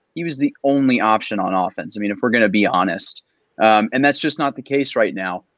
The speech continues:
Um, would he still be probably the go-to guy on every down? Yeah, probably. I think so. Um,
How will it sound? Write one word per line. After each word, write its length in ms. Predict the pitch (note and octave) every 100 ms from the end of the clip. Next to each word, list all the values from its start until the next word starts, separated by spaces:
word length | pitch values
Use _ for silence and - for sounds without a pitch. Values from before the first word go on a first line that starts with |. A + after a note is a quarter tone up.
| _ _
Um, 380 | G#2+ G2+ F#2+ F#2+ _ _ _ _ _
would 220 | C#3 C#3 C3
he 100 | C#3+
still 500 | - - C3 B2+ B2
be 420 | A#2 A#2 B2+ C3
probably 520 | - B2 B2+ A#2+ B2+
the 260 | A#2 A2 A2
go-to 420 | A#2 A2+ - A#2
guy 320 | A2 A2 B2
on 140 | A#2 G#2
every 280 | A#2 A#2+
down? 440 | A2+ A2+ A#2+ D3 D3 _ -
Yeah, 300 | F#3+ A3 G3
probably. 560 | - D#3+ F3 C3 B2 B2+ -
I 120 | C3
think 200 | C#3+ C#3+
so. 300 | - A#2 B2 - _ _ _
Um, 380 | B2 B2 A#2+ A2+